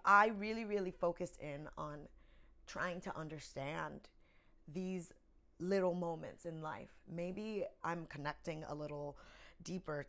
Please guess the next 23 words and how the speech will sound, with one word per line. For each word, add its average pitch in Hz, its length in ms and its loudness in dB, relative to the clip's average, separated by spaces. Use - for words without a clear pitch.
to, 139 80 -6
like, 165 220 -2
the 175 60 -8
human 151 340 -8
existence, 131 720 -12
to 165 100 -8
the 151 80 -6
human 156 280 -10
experience, 139 680 -8
a - 40 -6
little 180 200 -6
bit 180 140 -2
more 165 240 -2
to 175 60 -8
myself, - 640 -6
and 185 120 2
understanding 190 560 -2
myself 156 580 -4
even 170 260 -4
that 160 180 -4
much 156 220 -10
deeper. 170 380 -6
And 156 300 -6